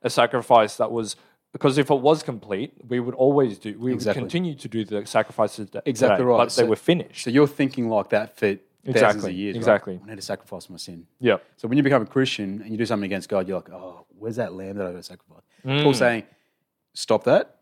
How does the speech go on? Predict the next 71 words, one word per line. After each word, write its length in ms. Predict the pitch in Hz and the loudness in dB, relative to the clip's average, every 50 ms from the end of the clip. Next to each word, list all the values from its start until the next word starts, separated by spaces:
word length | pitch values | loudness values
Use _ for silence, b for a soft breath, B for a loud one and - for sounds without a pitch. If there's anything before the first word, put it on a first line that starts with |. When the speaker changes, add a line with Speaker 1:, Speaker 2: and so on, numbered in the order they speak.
| _ - | _ -2
Speaker 1:
Yep. 240 | - 113 107 95 - - | 2 4 4 4 2 -4
Speaker 2:
Renew 260 | - 117 113 110 117 120 | -4 -4 -2 0 2 2
your 200 | 123 123 123 117 | 2 2 2 0
mind 400 | 107 104 101 104 104 101 92 87 | 0 -2 -2 -2 -4 -4 -6 -8
now. 240 | 82 80 76 - _ _ _ _ - | -12 -16 -20 -20 _ _ _ _ -16
Speaker 1:
Mm-hmm. 420 | 117 117 117 120 123 120 127 135 147 - - | -12 -12 -12 -10 -12 -12 -12 -14 -14 -12 -4
Speaker 2:
You 80 | 107 | 2
don't 180 | 113 113 113 101 | 2 2 2 2
need 160 | 104 104 101 | 0 0 0
any 20 | 101 | 2
Speaker 1:
That 100 | 98 120 120 | 4 2 2
Speaker 2:
more 40 | |
Speaker 1:
was 120 | 120 113 - | 2 0 -6
Speaker 2:
sacrifice." 260 | 101 90 - 151 147 | -6 -2 2 2 2
Speaker 1:
po-, 80 | 90 82 | 2 2
that 120 | 123 120 | 2 2
was 140 | 127 123 - | 2 0 -6
pointing 340 | _ - 139 131 127 127 113 | _ -6 -4 -4 -4 -6 -10
to 120 | - - | -4 -4
a 40 | 120 110 | -4 -4
new 400 | 110 117 123 127 131 127 123 135 | -4 -2 0 2 2 2 2 0
Speaker 2:
It's 80 | 127 | -2
Speaker 1:
reality. 240 | 110 104 104 165 180 | 0 2 2 2 2
Speaker 2:
pointing 140 | 175 143 - | 0 -2 -2
to 60 | 139 123 | -2 0
a 40 | 113 | 0
new 160 | 131 135 123 | 0 0 2
reality. 300 | 127 139 151 120 90 101 | 2 0 0 -2 -4 -2
Speaker 1:
Yeah. 160 | 117 110 95 - b b b b b | 0 0 0 -2 b b b b b
Speaker 2:
Now, 80 | b 135 | b -2
it's 120 | 131 - | 0 2
not 120 | 196 185 180 | 2 4 6
like 200 | 185 170 - - | 6 4 4 4
we 60 | 135 | 2
don't 340 | 120 127 113 113 107 101 98 | 4 4 2 2 0 -4 -6
read 360 | 95 95 104 107 117 117 110 | -4 -2 0 2 0 0 2
the 80 | 113 104 | 0 2
law 300 | 95 101 98 98 95 90 | 4 4 4 4 4 4
at 60 | 92 | 6
all, 300 | 110 101 90 87 98 113 - - - | 6 4 4 2 -4 -10 -12 -10 -2
but 120 | - 117 110 | -2 0 0
we've 80 | 113 123 120 | 0 0 2
gotta 160 | 127 127 127 120 | 4 4 4 4
understand 480 | 123 123 113 107 - - 113 107 104 | 2 -2 -4 -6 -4 -4 -2 -2 -2
that 60 | 92 | -4
there's 120 | - 104 98 | -6 -4 -2
allusions 460 | 104 98 101 110 113 101 104 98 - | -2 0 2 0 0 0 -2 -8 -12
to 60 | - 101 | -10 -10
the 60 | 92 | -10
new 140 | 92 92 85 | -10 -10 -10
covenant. 360 | - 92 90 82 82 82 - - | -6 -8 -8 -8 -8 -16 -16 -12
Speaker 1:
Exactly. 440 | 95 92 101 90 - - 95 90 - _ _ - | -4 -2 -2 -2 -2 -4 -12 -12 -12 _ _ -4
Speaker 2:
So 100 | - 110 | -4 -4
what 80 | - | -2
Paul 300 | - - 165 185 202 180 | 2 2 4 4 4 2
here 260 | 156 - 123 123 120 | 2 2 4 4 4
means, 460 | 107 101 95 90 90 90 90 95 - - | 4 4 2 2 0 0 -2 -4 -4 0
'cause 160 | - 110 104 123 - - | 0 0 0 0 -6 -6
we 80 | - 113 | -4 -4
were 80 | 113 107 | -4 -4
talking 320 | - - 139 135 - 135 | 0 0 0 0 0 -2
about 300 | 117 101 98 92 92 98 | 0 2 2 2 2 0
what 100 | 107 117 | -2 -4
does 80 | 113 113 | -2 -2
it 60 | 107 | -2
mean 180 | 95 98 101 95 | -2 -2 -4 -4
to 100 | - - | -6 -8
renew 120 | 92 92 92 | -6 -6 -6
your 80 | 90 90 | -6 -6
mind, 260 | 87 87 90 85 82 | -6 -6 -8 -8 -6
right? 200 | 85 90 101 | -6 -6 -6